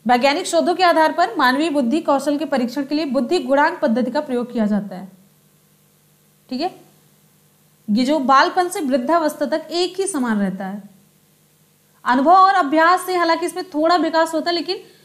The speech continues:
मूलतः गुणांक वही रहता है। अगले question पे चलते,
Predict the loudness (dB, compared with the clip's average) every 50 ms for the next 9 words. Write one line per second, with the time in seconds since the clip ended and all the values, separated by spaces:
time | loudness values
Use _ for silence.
0 | _ _ -4 0 2 2 2 2 2 2 2 2 2 2 0 -2 -4 -8 -4 0
1 | 0 2 2 0 0 0 0 -2 -2 -4 -6 -8 -10 -10 -10 -12 -14 -20 _ _
2 | _ _ _ _ -2 -2 0 2 0 0 0 0 -2 -2 -4 -6 -6 -6 -4 -4
3 | -4 -4 -6